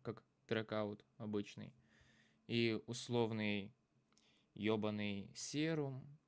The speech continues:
или амнисфера не будет так сильно грузить ваш компьютер, как она это делала раньше, потому что теперь это во файл. Вы просто пишете сразу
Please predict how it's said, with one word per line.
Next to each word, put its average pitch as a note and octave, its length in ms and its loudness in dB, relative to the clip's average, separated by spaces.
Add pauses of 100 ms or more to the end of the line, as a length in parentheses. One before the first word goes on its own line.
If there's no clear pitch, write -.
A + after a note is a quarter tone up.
или G#2 340 -2
амнисфера A#2+ 960 -4 (120)
не A#2 180 -4
будет A#2 300 0
так G#2 160 -4
сильно G#2 480 -2
грузить G#2 340 -6
ваш G2+ 160 -6
компьютер, A2 460 -6
как - 200 -8
она G2+ 280 0
это F#2+ 140 -6
делала G2 360 -2
раньше, A2+ 300 0
потому G2 320 -10
что G2+ 160 -4
теперь G#2 300 -2
это - 300 -10 (680)
во G#2 160 -2
файл. G2+ 480 0 (680)
Вы G#2+ 160 -2
просто A#2 400 -2
пишете G#2 440 -2
сразу G#2 560 0